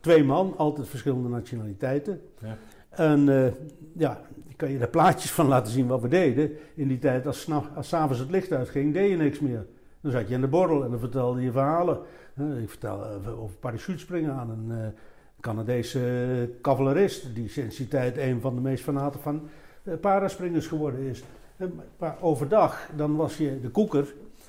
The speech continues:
Speaker 1: En als je de koeker was, dan ruimde je de, de prefab op, dus, zeg maar, de cabin. En dan, eh, deed je
Speaker 2: Je verplaatst je.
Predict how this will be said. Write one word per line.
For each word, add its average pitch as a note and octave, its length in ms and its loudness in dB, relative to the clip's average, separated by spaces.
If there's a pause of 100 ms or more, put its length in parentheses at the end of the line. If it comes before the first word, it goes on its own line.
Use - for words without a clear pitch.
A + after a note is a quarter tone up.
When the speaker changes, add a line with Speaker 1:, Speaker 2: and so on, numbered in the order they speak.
(140)
Speaker 1:
En D#3+ 60 -10
als D3 120 -4
je E3 60 -4
de C#3 80 -2
koeker G3 320 2
was, C3 360 -2
dan C3+ 160 -2
ruimde C#3 400 -2
je C3 160 -2
de, B2+ 280 -4
de A#2 80 -8
prefab E3 500 -4
op, C#3+ 300 -8
dus, C#3+ 200 -10
zeg C#3 100 -8
maar, B2+ 120 -10
de B2 120 -10
cabin. D3+ 420 -2 (480)
En C3+ 280 -2
dan, C3 340 -2
eh, C3+ 100 0 (460)
deed C3+ 260 -4
je C3+ 120 -2
Speaker 2:
Je C3 100 0
verplaatst C3+ 480 2
je. G#2+ 140 -4